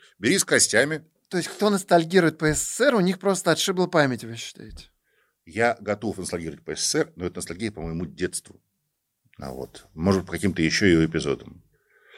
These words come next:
Speaker 1: Но, а, я тебя уверяю, что если бы вот сек-, на секундочку вот вернулся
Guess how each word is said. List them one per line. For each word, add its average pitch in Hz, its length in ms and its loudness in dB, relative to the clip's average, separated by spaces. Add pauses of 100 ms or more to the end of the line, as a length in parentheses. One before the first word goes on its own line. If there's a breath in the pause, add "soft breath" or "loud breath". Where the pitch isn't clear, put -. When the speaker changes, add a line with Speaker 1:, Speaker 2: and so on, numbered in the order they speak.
(380 soft breath)
Speaker 1:
Но, 98 440 2
а, 87 560 2
я 92 420 4
тебя 90 200 -4
уверяю, 110 360 2
что 73 360 -6
если 90 320 -4
бы 80 160 -6
вот 82 180 -6
сек-, - 220 -2
на 95 100 -8
секундочку 85 580 -6
вот 76 120 -10
вернулся 82 680 -6